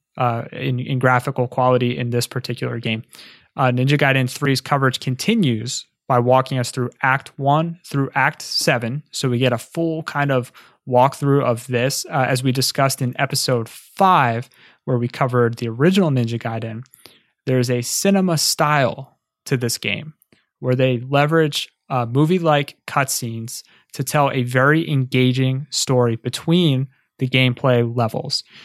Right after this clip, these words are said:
Uh, and this game is no different. So the levels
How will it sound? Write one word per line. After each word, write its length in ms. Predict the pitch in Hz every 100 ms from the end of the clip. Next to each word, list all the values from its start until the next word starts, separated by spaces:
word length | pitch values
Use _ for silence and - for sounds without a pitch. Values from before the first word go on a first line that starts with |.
| - -
Uh, 160 | 120 -
and 220 | 123 117 -
this 340 | 139 147 -
game 380 | - 131 127 123
is 340 | 127 117 117 -
no 220 | 120 117
different. 400 | - - - - _ _ _ _ _
So 160 | - 143
the 180 | 131 131
levels 640 | 135 185 202 151 120 -